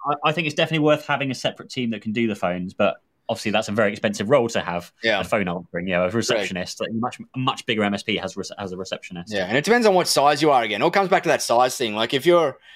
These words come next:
Speaker 2: if you're
Speaker 1: Mm.
Speaker 2: an M S P that can afford a level one team, level two team, level three team, then typically your level one team's just gonna be sitting there answering the calls immediately, because that's providing the best level of support for your customers, because they're getting access to an engineer immediately, which is ultimately what every customer wants. But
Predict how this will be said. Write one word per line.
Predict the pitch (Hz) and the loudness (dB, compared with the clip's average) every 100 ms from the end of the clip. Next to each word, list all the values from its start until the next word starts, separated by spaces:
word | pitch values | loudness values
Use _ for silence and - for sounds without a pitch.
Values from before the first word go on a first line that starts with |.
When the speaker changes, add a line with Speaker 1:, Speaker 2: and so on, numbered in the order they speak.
| - | -6
Speaker 2:
if | 139 | 2
you're | 190 185 | 4 6
Speaker 1:
Mm. | 170 | 4
Speaker 2:
an | |
M | 156 147 | 0 -2
S | 139 | -2
P | - 156 | 0 0
that | 147 - | 0 0
can | 147 | 0
afford | 135 - 143 131 127 | 0 4 6 6 6
a | 127 | 4
level | 131 127 | 2 4
one | 123 127 | 2 2
team, | 139 127 | 2 2
level | 123 123 | 2 2
two | 135 | 0
team, | 131 120 | -2 -2
level | 113 104 | -2 -2
three | - 180 | 2 2
team, | 143 127 | 2 -2
then | 135 | -2
typically | 214 226 220 147 | 0 0 2 2
your | 131 | 2
level | 123 | 2
one | 113 147 | 2 2
team's | 175 127 107 | 2 -2 -2
just | 120 | -4
gonna | 123 | -2
be | 113 117 | 0 0
sitting | - 139 | 0 0
there | 131 117 | 0 0
answering | 131 131 135 | -2 -2 -2
the | 117 | -2
calls | 127 123 113 | 0 0 0
immediately, | 110 147 165 110 | 0 2 2 2
because | 110 123 127 | 0 2 2
that's | 143 | 0
providing | - 113 110 143 117 107 _ - 131 | -2 0 4 4 2 -6 _ -20 -4
the | 131 | 0
best | 135 127 139 | 2 0 2
level | 127 120 | 2 2
of | 107 | -2
support | 110 123 117 | -2 0 0
for | - | 0
your | 107 | -2
customers, | 170 185 - 110 - | 0 0 -2 -6 -2
because | 120 113 | 0 2
they're | 120 | 2
getting | 123 120 | 2 0
access | 135 135 120 | -2 -2 -4
to | 123 | -2
an | |
engineer | 123 110 113 160 113 - _ - | -2 0 0 2 0 -2 _ -4
immediately, | 123 123 160 208 104 98 | 0 2 4 2 0 2
which | 117 127 | 2 2
is | 127 - | 0 2
ultimately | 139 185 147 120 | 2 2 0 0
what | 113 117 | 4 4
every | 110 107 | 2 0
customer | 123 - 107 95 | -2 -4 -4 0
wants. | 139 190 - - _ _ - | 2 2 -2 -16 _ _ 2
But | 135 | 2